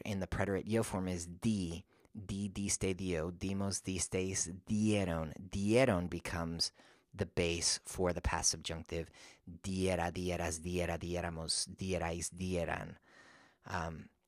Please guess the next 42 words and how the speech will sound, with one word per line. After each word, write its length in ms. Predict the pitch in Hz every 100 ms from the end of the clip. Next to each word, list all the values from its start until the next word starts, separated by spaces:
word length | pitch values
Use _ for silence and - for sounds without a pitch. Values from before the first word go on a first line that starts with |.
| -
so 160 | - 110
you 120 | 101
<laughs> 20 |
really 380 | 107 98 - 127
do, 320 | - 104 92 - - -
you 120 | 98
re-, 160 | 107 113
there 200 | 107 95
isn't 240 | 107 107
a 60 | 107
shortcut 460 | - 113 - -
on 160 | - 85
this. 240 | 80 -
You 80 | 90
have 300 | - 104 -
to 100 | 120
take, 360 | - 87 82 - - - - - -
uh, 180 | 95 -
the 120 | 92
preterite, 580 | - - 110 98 95 95 -
the 80 |
third 260 | 95 - 104
person 280 | - - 95
preterite 300 | 101 95 78
form. 240 | - 85 - - -
When 140 | 98
I 60 | 92
see 280 | - - 170
students 400 | - 147 143 -
struggling 680 | - 143 123 92 82 82 - - - _
with 400 | 110 107 - - -
forming 540 | - - 123 120 107 92
the 80 | 87
past 300 | - 92 -
subjunctive, 600 | 92 90 87 110 117 - - - - -
it's 120 | 117
almost 280 | 113 107 - -
always 600 | 110 107 92 87 85 -
because 460 | 107 95 101 90 -
they're 180 | 98 92
trying 520 | - 107 104 98 90
to, 600 | - - 95 90 87 85